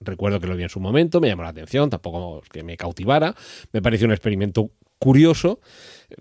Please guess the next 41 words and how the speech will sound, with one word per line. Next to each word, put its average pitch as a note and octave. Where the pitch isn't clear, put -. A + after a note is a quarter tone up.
evidentemente F2+
gracias G2+
a F2+
esta F#2+
tecnología G#2+
de G#2
streaming B2
que G#2
nos F2+
permite, A2
pues, D#2+
avanzar F#2+
un G2+
capítulo, G#2+
cambiar F#2+
de G2+
serie, B2+
en D#2
fin, C#2
no F2
es -
demasiado G#2
complejo G#2
de A#2
implementar, A2+
como B2+
mucho C3+
la G#2+
complejidad A2+
de A#2
que A#2
en A#2
el A2+
momento A2+
del G#2+
estreno A2+
los A#2
servidores G#2
de G#2
Netflix A2+
dieran A2